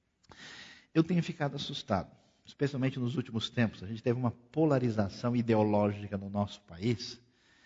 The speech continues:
e é impressionante como pessoas que tinham uma relação de proximidade e fraternidade, em pouco tempo, se tornaram inimigos mortais.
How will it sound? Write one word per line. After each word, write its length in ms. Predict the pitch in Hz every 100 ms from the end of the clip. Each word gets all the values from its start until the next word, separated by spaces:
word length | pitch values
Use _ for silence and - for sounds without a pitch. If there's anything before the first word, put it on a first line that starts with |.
| _ -
e 100 | 160
é 40 |
impressionante 720 | 214 190 170 - 123 147 139
como 160 | 160 160
pessoas 800 | 180 175 180 143 147 160 - -
que 260 | - 127
tinham 380 | 117 - 127 120
uma 140 | 110
relação 400 | 110 107 101 120
de 80 | 113
proximidade 680 | - 139 - 123 113 104 101
e 40 |
fraternidade, 800 | 104 117 - 110 104 92 131 147
em 60 | 156
pouco 320 | 196 214 -
tempo, 360 | - 131 143 - _ _ _ _ _
se 180 | -
tornaram 440 | 151 180 147 139 165
inimigos 440 | 175 156 151 170
mortais. 720 | 170 190 - 123 147 - -